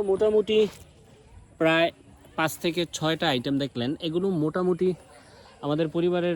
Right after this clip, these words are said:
প্রায় থার্টি বা ফোর্টি পার্সেন্ট ভেজিটেবলসের যে চাহিদাটা, এটা হয়ে যায়। তাছাড়া হইল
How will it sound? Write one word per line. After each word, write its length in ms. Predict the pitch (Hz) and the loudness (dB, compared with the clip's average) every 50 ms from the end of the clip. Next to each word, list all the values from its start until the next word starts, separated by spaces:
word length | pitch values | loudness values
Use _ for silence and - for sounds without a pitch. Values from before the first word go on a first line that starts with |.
| 156 - - | -4 -6 -4
প্রায় 240 | 151 147 147 147 147 - | -2 0 0 0 0 -2
থার্টি 220 | 147 139 139 151 151 | -4 -4 -2 -2 -2
বা 60 | 151 147 135 | -2 -2 -2
ফোর্টি 200 | 143 135 131 151 147 | -4 -4 -2 -2 -2
পার্সেন্ট 360 | 151 143 - - 147 147 143 139 135 - - - - - - - - - - - - - - - 127 120 110 123 | -2 -4 -4 -4 -4 -2 -2 -4 -8 -12 -18 -20 -20 -20 -20 -20 -20 -20 -20 -20 -20 -20 -14 -8 -8 -4 2 4
ভেজিটেবলসের 600 | 131 131 131 139 - 175 180 180 170 - 180 156 151 | 4 4 4 2 0 2 2 2 0 -2 -2 -2 -2
যে 60 | 156 151 - | -2 -2 -2
চাহিদাটা, 380 | 139 139 131 123 123 110 117 110 | -2 -2 0 -2 -2 -4 -4 -6
এটা 120 | 101 113 107 101 | -6 -8 -8 -6
হয়ে 180 | 131 143 151 135 110 113 | -4 -2 -2 -2 -2 -4
যায়। 160 | 117 135 185 220 - - - _ - - - _ - - - - - - - _ _ | -4 -6 -6 -8 -12 -18 -20 _ -20 -20 -20 _ -20 -20 -20 -20 -20 -20 -20 _ _
তাছাড়া 400 | 139 131 127 - - 139 143 143 | -4 -4 -4 -4 -4 -4 -4 -2
হইল 220 | 135 139 135 135 | -2 0 0 0